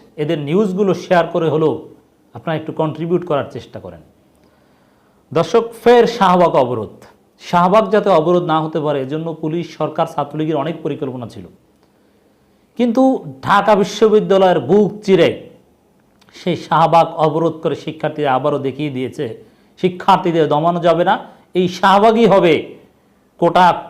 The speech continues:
কবর দেওয়ার মূল সেন্টার পয়েন্ট। এই শাহবাগই কোটাকে কবর দেওয়া হবে ইনশাআল্লাহ। ফের শাহবাগ অবরোধ। এই নিউজগুলো অত্যন্ত আনন্দের নিউজ। শিক্ষার্থীরা কোনো বাধা বিপত্তি মানছে না।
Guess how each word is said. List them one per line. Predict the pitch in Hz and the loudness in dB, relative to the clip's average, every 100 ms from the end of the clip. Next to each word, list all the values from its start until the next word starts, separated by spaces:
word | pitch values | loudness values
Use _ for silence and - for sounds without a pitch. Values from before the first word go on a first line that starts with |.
| - | 0
কবর | 180 175 202 185 165 | 4 6 6 6 4
দেওয়ার | 156 147 135 | 4 2 0
মূল | 147 139 120 | -4 -6 -8
সেন্টার | - 151 113 117 92 | -10 -10 -10 -12 -10
পয়েন্ট। | 107 90 78 - - _ _ _ _ - | -12 -14 -20 -20 -20 _ _ _ _ -8
এই | 151 | -6
শাহবাগই | - 185 202 208 208 | 2 4 4 4 2
কোটাকে | 185 180 170 160 156 | 0 -2 0 -2 0
কবর | 143 135 | -2 -2
দেওয়া | 113 113 98 | -4 -8 -8
হবে | 110 | -12
ইনশাআল্লাহ। | 107 - 107 82 78 - _ _ _ _ _ _ _ _ _ _ - | -14 -14 -14 -14 -20 -20 _ _ _ _ _ _ _ _ _ _ 4
ফের | 226 208 | 6 4
শাহবাগ | - 175 156 143 143 | 2 2 4 4 2
অবরোধ। | 123 120 87 - _ _ | 0 -4 -6 -12 _ _
এই | 139 | -6
নিউজগুলো | 147 175 165 190 175 156 - - _ _ _ _ | -2 -2 2 2 2 0 -8 -20 _ _ _ _
অত্যন্ত | 175 180 - - 240 190 | -4 -4 -8 0 2 4
আনন্দের | 175 156 156 143 | 2 2 -2 -4
নিউজ। | 143 160 208 - - _ - | -4 -4 -4 -8 -20 _ -8
শিক্ষার্থীরা | 185 - - 170 170 151 127 - | -8 -4 -2 -2 0 0 0 2
কোনো | 233 247 | 2 4
বাধা | 180 160 160 | 4 4 0
বিপত্তি | 156 156 151 139 | -2 -4 -8 -8
মানছে | 127 120 117 | -6 -8 -10
না। | 110 | -16